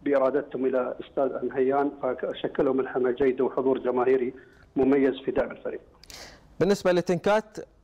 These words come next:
Speaker 2: أرجع وأقول يجب أن نثني على عمل المدرب في الفترة الماضية وأيضًا حتى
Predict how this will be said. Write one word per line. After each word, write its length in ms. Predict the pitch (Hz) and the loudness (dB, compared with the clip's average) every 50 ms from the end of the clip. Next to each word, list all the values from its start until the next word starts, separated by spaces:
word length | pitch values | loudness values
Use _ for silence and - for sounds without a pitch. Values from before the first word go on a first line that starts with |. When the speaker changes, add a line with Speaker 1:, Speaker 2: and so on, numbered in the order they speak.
| - - - | -10 -4 -2
Speaker 2:
أرجع 300 | 175 180 170 156 190 175 | -2 0 0 0 2 2
وأقول 340 | 175 156 151 151 170 180 170 | 4 4 4 2 2 2 2
يجب 280 | 165 165 165 180 151 | 2 2 0 0 0
أن 140 | 143 139 151 | 0 0 0
نثني 220 | 165 160 - 180 170 | -2 -2 -2 0 2
على 200 | 139 143 143 131 | 2 4 4 4
عمل 280 | 123 151 160 165 156 | 2 2 0 0 -2
المدرب 520 | 151 135 131 131 131 143 147 147 165 180 165 - | 0 0 0 0 0 0 0 2 2 0 -2 -2
في 60 | - | -4
الفترة 380 | 123 107 - 147 - - 156 151 | -4 -2 -2 -2 0 0 0 0
الماضية 480 | 143 135 143 147 156 156 165 160 143 | 0 0 0 0 0 0 2 2 2
وأيضًا 380 | 127 131 135 139 131 143 143 147 | 4 4 4 2 2 0 0 -2
حتى 320 | - - 147 - - 156 | -2 -6 -6 -2 0 0